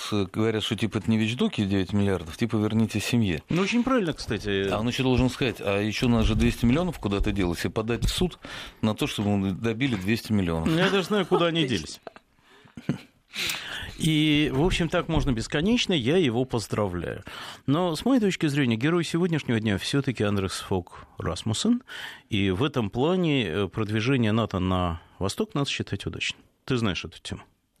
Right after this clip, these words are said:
Speaker 1: Рассказывайте.
Speaker 2: Он сказал, что Украину, если что,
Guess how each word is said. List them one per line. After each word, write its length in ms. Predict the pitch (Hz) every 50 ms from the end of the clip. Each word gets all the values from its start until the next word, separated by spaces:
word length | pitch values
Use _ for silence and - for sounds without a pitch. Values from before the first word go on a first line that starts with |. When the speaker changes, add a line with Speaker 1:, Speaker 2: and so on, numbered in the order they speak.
| _
Speaker 1:
Рассказывайте. 680 | - 101 104 95 - - 123 123 117 98 87 - - - -
Speaker 2:
Он 100 | 156 175
сказал, 340 | 170 - 208 202 220 214 190
что 280 | - - - 151 147 147
Украину, 720 | 143 135 - 147 147 160 180 196 208 190 139 101 92 87
если 340 | 90 95 117 113 - - 120
что, 380 | - - - - - - -